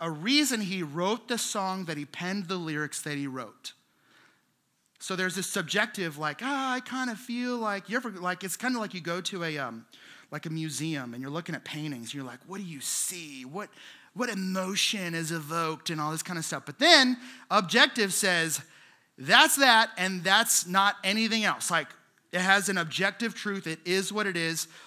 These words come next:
And objective is like if I say this, "I like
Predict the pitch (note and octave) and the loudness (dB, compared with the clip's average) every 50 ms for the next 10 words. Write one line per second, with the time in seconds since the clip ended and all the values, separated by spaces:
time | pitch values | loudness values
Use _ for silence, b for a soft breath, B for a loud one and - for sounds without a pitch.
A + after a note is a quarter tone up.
0 | B B B - F#3 F#3 F#3+ G3 F3 D#3+ - A#3 C4+ D4 B3+ - A3+ G3+ F3+ F3+ | B B B -2 0 2 2 2 0 2 4 4 4 4 4 0 -2 -2 0 -2
1 | G3+ G#3 - - - _ _ _ _ _ _ _ _ _ _ _ _ _ _ _ | -4 -6 -10 -16 -18 _ _ _ _ _ _ _ _ _ _ _ _ _ _ _
2 | _ _ - F#3+ G3 - G#3+ G3 G3 - G#3 F#3 - G#3 G3+ G3+ G#3 - A3 G3+ | _ _ -2 0 2 6 6 6 6 4 2 2 6 6 8 8 8 6 4 4
3 | F#3+ E3+ E3+ D3+ B2 - - - - b b b b b b b b b _ - | 4 2 2 0 2 2 2 2 0 b b b b b b b b b _ 4
4 | F#3 G3+ G#3 G#3+ G#3 G3 F#3 F#3 F3+ | 4 6 6 6 6 6 6 6 4